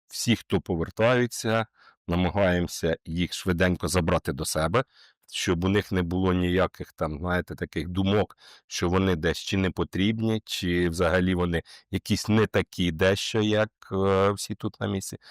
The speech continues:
Ми всіх намагаємося забрати і допомогти. І перш за все, е,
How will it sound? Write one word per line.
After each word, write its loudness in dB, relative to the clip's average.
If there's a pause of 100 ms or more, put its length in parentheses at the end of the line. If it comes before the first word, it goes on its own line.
(220)
Ми 2
всіх 0
намагаємося 0
забрати -2 (160)
і -2 (520)
допомогти. -4 (600)
І -8
перш 0
за 2
все, 0
е, -4